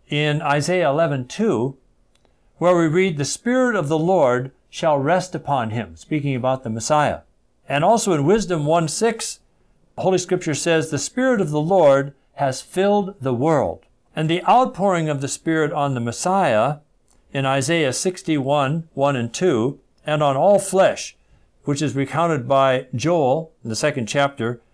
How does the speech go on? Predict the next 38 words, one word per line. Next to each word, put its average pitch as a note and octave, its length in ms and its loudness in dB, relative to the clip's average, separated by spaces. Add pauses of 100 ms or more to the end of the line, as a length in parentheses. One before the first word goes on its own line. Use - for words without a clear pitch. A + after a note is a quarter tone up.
(240)
is B2+ 140 -2
attributed F3+ 600 0
to C3 120 -8
the A2 100 -4
third G3+ 380 0
person D3 440 -2 (520)
by B2+ 160 2
Saint D#3 260 -4
Luke D#3+ 320 0 (380)
in C3+ 160 -4
the B2+ 40 -4
fourth D#3+ 340 -2
chapter, C3 440 0
verses B2 440 -4
seventeen B2 580 0
to G#2 100 -14
twenty, C#3 540 -2 (260)
and A#2 100 -2
also C#3+ 220 0
by C3 120 0
Saint D3+ 280 -4
Peter F#3+ 420 -2 (300)
in C3 60 -4
the B2+ 80 -4
very F3+ 180 2
first F3 460 -4 (260)
Christian F3 400 -4
sermon D#3+ 460 0
in A#2+ 80 -4
the A2+ 60 -6
second D#3+ 360 -2
chapter C#3+ 600 -2
of C3 120 -2
the C#3 100 0
Acts C#3+ 200 0
of A2+ 120 -6
the G#2 60 -4
Apostles, A2+ 680 -4